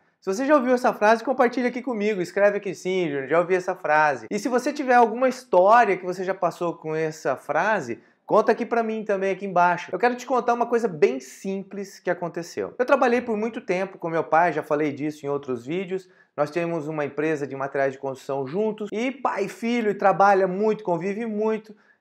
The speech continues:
Teve vezes que eu acabei discutindo com o meu pai e ia pra casa com o meu sócio e brigava com o sócio e discutia com o meu pai. Enfim, era muito rolo, muita confusão. E o que que isso acontece? Acontece que com o passar do tempo,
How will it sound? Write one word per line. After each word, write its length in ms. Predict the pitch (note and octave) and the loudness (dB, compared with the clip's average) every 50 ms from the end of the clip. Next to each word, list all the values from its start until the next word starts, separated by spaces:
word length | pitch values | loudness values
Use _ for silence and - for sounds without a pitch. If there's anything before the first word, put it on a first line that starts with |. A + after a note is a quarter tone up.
| _ - | _ 4
Teve 200 | G#3 G3+ G#3 G3+ | 4 4 4 2
vezes 380 | F#3+ F3+ F#3+ G3 F#3+ F#3+ F#3+ | 2 6 6 6 6 4 2
que 160 | - - - | -4 0 4
eu 60 | F#3 F3+ | 4 4
acabei 320 | F3+ F#3 G3+ E3 F#3 F#3 | 6 4 4 4 4 2
discutindo 640 | F#3 F#3 - F3+ E3 - - - F3 E3+ E3+ E3 D3+ | 2 0 -4 -6 -6 -6 -8 -6 -6 -4 -4 -4 -6
com 280 | - - D#3+ D#3+ D#3+ | -4 -4 -2 0 0
o 40 | D#3 | 0
meu 200 | D#3 D#3 D#3 D#3 | 0 2 2 2
pai 480 | D3+ D#3 - F#3+ G3+ G#3 G#3 G#3 G3+ F#3+ | 0 2 2 2 4 4 4 4 2 2
e 500 | F3 E3 D#3+ D3+ D3+ D3 D3+ D3 D#3 D#3 | 0 0 -2 -2 -2 -4 -4 -4 -2 0
ia 100 | D#3 D3 | -2 -2
pra 180 | D#3 D#3 D#3 | 0 -2 -4
casa 400 | D3 - - D#3+ D#3+ D#3+ C#3+ D3 | -2 0 2 4 4 4 2 -2
com 120 | C#3+ D3 D3 | -4 -4 -4
o 60 | D3 | -4
meu 200 | D3 C#3+ B2+ B2+ | -2 -2 -2 -4
sócio 580 | - - - G#3 G#3 G#3 G3+ F#3 G3 - F3+ D#3+ | -4 -2 2 4 6 6 6 4 2 -6 -6 -4
e 100 | D#3+ D3+ | -4 -4
brigava 440 | C#3+ D#3+ D3 C#3+ D#3 D#3+ D3 C#3+ | -2 -4 0 2 2 2 2 0
com 180 | C#3+ - C#3 C#3 | -6 -8 -8 -8
o 60 | C#3 | -8
sócio 520 | C3+ - - - G3 G3 G3 F#3 F#3 - E3+ | -10 -10 -2 2 4 6 6 4 2 -4 -8
e 40 | |
discutia 420 | D3+ C#3 - _ D#3+ D3+ - E3 D#3+ | -10 -10 -8 _ -8 -6 -4 -6 -6
com 120 | - D#3 | -6 -8
o 20 | D3+ | -4
meu 160 | D3 C#3+ C3+ | -2 -4 -2
pai. 220 | - F#3+ G3 G3+ | 0 0 0 0
Enfim, 180 | F#3+ F#3+ A#3 A#3 | -2 -4 0 0
era 160 | A3+ G#3+ A3 | 0 0 0
muito 260 | G#3+ A#3 A3+ D#4+ C#4 | -2 -4 -4 -6 -6
rolo, 380 | A#3+ G#3+ F#3+ G3 A3+ A3+ G#3 F3+ | -6 -4 0 2 4 4 4 2
muita 180 | F#3 G3 A3+ | -2 -4 -4
confusão. 640 | G#3 - A3+ G#3+ G#3 - B3 G#3+ F#3 F#3+ G3 G3+ G3 F#3+ - | -6 -4 -6 -10 -8 -10 -12 -6 -4 -2 -2 -2 -4 -6 -4
E 80 | G3+ | -4
o 40 | G#3+ | -2
que 100 | G#3 C#4+ | -2 -2
que 200 | C#4 - D4 C4 | -4 -2 -2 -2
isso 160 | B3+ A#3+ - | -2 0 0
acontece? 520 | A#3+ - A3 G#3 G3+ G#3 F#3 E3 D#3+ D#3+ F#3 | -2 0 0 -2 0 0 0 0 0 0 -4
Acontece 340 | - G3+ F#3+ G#3 A3 G#3+ - | -6 -4 -2 -2 -2 -2 -4
que 80 | A3 | -10
com 140 | - A3+ A3 | -8 -6 -6
o 40 | A3+ | -2
passar 500 | A3+ A3+ G3+ F#3 - - G#3 G3+ G#3+ G#3+ | 2 2 2 2 0 -2 0 0 0 0
do 120 | G#3 G#3 | -2 -6
tempo, 600 | - _ - D#3 E3 F#3 G#3+ G#3 - - A2+ G#2+ | -6 _ -4 -4 -2 -4 -6 -6 -8 -10 -10 -10